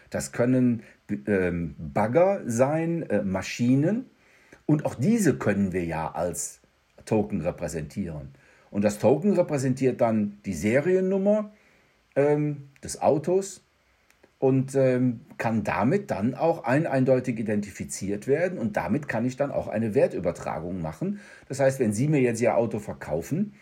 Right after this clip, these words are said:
ja, dann ist das ja heutzutage so, dass wir das machen, indem Sie mir den Fahrzeugbrief geben.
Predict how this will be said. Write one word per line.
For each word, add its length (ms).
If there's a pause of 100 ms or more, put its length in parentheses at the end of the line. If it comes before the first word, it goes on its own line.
(360)
ja, 200
dann 240
ist 120
das 120
ja 100
heutzutage 480
so, 180
dass 200
wir 60
das 180
machen, 240
indem 240
Sie 80
mir 100
den 140
Fahrzeugbrief 1200
geben. 480